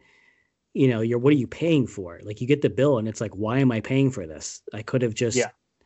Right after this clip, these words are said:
Speaker 1: like, I, I have an H S A and, and, you know, I recommend anybody that has H S A offerings to do the maximum, 'cause usually, uh, you can calculate it so that you end up paying most of your deductible through that.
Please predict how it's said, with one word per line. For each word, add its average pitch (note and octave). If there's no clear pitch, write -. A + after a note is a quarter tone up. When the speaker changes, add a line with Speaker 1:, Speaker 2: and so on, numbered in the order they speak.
Speaker 1:
like, A#2+
I, C3+
I C3
have C#3+
an A2+
H B2+
S G2+
A B2
and, G#2
and, G#2+
you A2+
know, G2+
I A2
recommend C3+
anybody B2
that A2+
has C#3
H B2+
S A2
A B2
offerings C#3+
to G#2
do C3
the A#2+
maximum, B2
'cause -
usually, C3
uh, G#2+
you A2
can A#2
calculate C3
it G#2+
so A2+
that A2
you A#2
end A#2+
up A2
paying B2+
most B2+
of A#2
your A2+
deductible G#2+
through C3+
that. F2